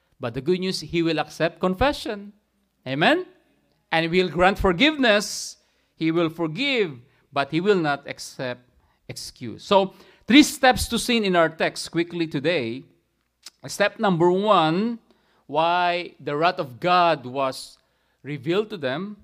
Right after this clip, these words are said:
you know. First is man's willful self-determination. We can find that in verse thirty-one. They want to get rid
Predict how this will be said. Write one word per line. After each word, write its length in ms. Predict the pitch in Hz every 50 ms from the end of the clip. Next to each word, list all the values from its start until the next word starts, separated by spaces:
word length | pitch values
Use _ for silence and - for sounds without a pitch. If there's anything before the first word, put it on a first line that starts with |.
| - _ _ _ _ _ -
you 80 | 139
know. 300 | 127 135 151 170 202 - - _ _ _ _ _ _ _ _ _ _ _ _ _
First 260 | - 196 240 247 240
is 160 | 240 208 - 180
man's 520 | 175 175 185 208 233 247 247 240 - - - _ _ _ _ _
willful 500 | 151 151 190 233 247 240 - 233 220 220
self-determination. 1000 | 208 - - 190 185 185 180 156 156 165 160 160 156 151 156 151 151 156 196 196 185
We 100 | 165 156
can 160 | 160 147 147
find 260 | - 156 143 147 143 143
that 120 | 147 147
in 160 | 156 131 117
verse 380 | 110 127 139 143 143 - - -
thirty-one. 640 | _ - 135 120 - 127 117 117 127 180 233 302 - _ _ _ _ _ _ _ _
They 80 | 139 143
want 200 | 156 175 180 175
to 40 | 165
get 240 | 170 165 160 - -
rid 360 | 143 160 175 180 156 151 -